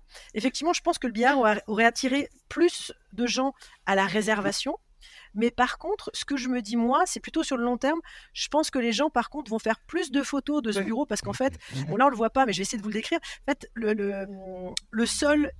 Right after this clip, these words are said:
Speaker 1: est au mur, euh, le, le mur est au sol. Enfin, bref,
Speaker 2: Ok.
Speaker 1: tout est à l'envers. Et donc, tu vas pouvoir
Speaker 2: Ouais.
Speaker 1: t'asseoir, mais t'asseoir, en fait, complètement à l'envers dedans et te prendre en photo à l'envers. Et il y aura certains éléments, par exemple,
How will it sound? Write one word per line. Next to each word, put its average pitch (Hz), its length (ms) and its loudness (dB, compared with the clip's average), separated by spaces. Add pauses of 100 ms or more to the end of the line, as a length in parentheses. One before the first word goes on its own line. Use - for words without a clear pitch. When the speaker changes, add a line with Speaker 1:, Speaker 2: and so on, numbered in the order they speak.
Speaker 1:
est - 260 -4
au 202 640 0
mur, 285 600 2 (460)
euh, 226 180 4
le, 226 580 6
le 226 140 4
mur 269 240 4
est 226 160 2
au 214 60 2
sol. 294 320 4
Enfin, 180 160 6
bref, - 140 2
Speaker 2:
Ok. 170 60 2
Speaker 1:
tout 165 80 2
est 165 40 4
à 269 60 6
l'envers. 254 240 4
Et 240 40 -4
donc, 294 120 -2
tu - 120 -4
vas 254 80 4
pouvoir 269 160 2
Speaker 2:
Ouais. 262 80 4
Speaker 1:
t'asseoir, 247 320 0 (260)
mais 226 120 0
t'asseoir, 285 420 2
en 254 40 0
fait, 285 200 -2 (160)
complètement 285 400 0
à - 20 6
l'envers 240 240 4
dedans 233 220 2
et 240 80 -4
te - 60 -12
prendre 269 220 -2
en 254 60 -2
photo 262 240 -2
à 240 60 4
l'envers. 233 200 2 (260)
Et 220 40 -4
il 208 40 0
y 226 40 2
aura 226 140 6
certains 285 320 0
éléments, 240 320 0
par 214 120 2
exemple, 240 220 -2